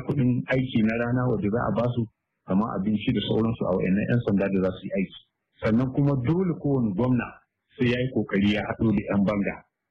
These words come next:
ya haɗa domin a samu, a samu mafita. Saboda haka a cikin wayannan abubuwa da muke magana a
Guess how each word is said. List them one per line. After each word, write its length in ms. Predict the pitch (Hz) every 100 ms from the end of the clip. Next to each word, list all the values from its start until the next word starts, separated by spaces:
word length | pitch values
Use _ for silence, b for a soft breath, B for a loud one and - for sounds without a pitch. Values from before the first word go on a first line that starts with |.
| -
ya 160 | 107 113
haɗa 260 | 117 120 98
domin 500 | 92 101 120 131 - _ _ _
a 80 | - -
samu, 380 | 113 113 104 98
a 100 | - -
samu 240 | 92 92
mafita. 400 | 95 - - 87 - _ _ _ _ _ -
Saboda 260 | 190 180 165
haka 160 | 175
a 100 | - -
cikin 240 | - 156
wayannan 280 | 170 151 147
abubuwa 400 | 147 135 139 131
da 100 | 120
muke 260 | 110 113 113
magana 340 | 90 90 101
a 140 | 98